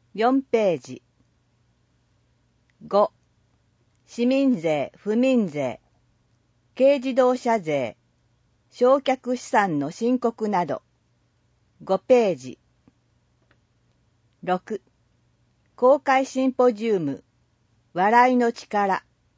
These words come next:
笑いの働き。六ページ。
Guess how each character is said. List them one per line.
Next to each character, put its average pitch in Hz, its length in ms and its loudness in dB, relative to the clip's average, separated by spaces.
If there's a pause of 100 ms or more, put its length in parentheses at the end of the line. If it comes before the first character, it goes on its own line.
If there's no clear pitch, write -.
(140)
笑 220 400 2
い - 20 2
の 226 140 0
働 196 500 -6
き。 - 240 -12 (1040)
六 208 300 -6
ペ 226 300 2
ー 131 40 -6
ジ。 - 220 -18